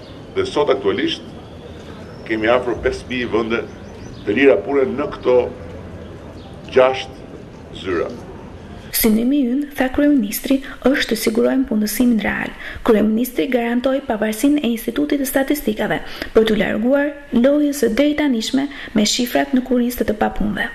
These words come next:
Speaker 1: Në katër muajt e parë të këtij viti kemi tridhjetë e dy mijë të punësuar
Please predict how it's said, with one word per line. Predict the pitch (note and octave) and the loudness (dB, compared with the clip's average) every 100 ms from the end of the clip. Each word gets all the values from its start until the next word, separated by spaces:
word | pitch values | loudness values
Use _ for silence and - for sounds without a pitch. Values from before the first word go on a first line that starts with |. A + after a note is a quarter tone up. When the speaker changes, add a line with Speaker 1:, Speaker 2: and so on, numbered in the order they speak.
| - - - - | -10 -18 -18 -12
Speaker 1:
Në | G#2 D3+ E3 G#2+ - - - - - - - - - - | -4 0 0 -2 -8 -20 -20 -20 -20 -20 -20 -20 -20 -14
katër | - E3+ F3 D#3 | -4 -2 -2 -8
muajt | C#3 B2+ F2 - - - - - - - - - | -10 -10 -10 -12 -18 -20 -20 -20 -20 -20 -20 -14
e | F2+ - | -12 -2
parë | C#3 C3 G#2 - - - - | 0 0 -2 -6 -14 -20 -18
të | |
këtij | - G2 | -16 -12
viti | G#2 C#3+ - E4 - - - - - - - | -10 -10 -10 -12 -16 -20 -20 -20 -20 -18 -8
kemi | C3 C3 B2+ B2+ | -6 -6 -8 -4
tridhjetë | F#3 G3+ F#3 E3 C#3+ C3 | -4 -2 -4 -4 -2 -2
e | G#2 G#2 | -2 -6
dy | D#3 E3+ - - - - - - | -6 -6 -8 -14 -20 -20 -20 -12
mijë | A#2 D3+ E3 E3+ - - - - - - - | -8 -4 -4 -6 -10 -20 -20 -20 -20 -8 -4
të | D#3+ B2+ | -4 -4
punësuar | A#2 - D3 C#3+ C#3 C3+ | -10 -8 -6 0 2 0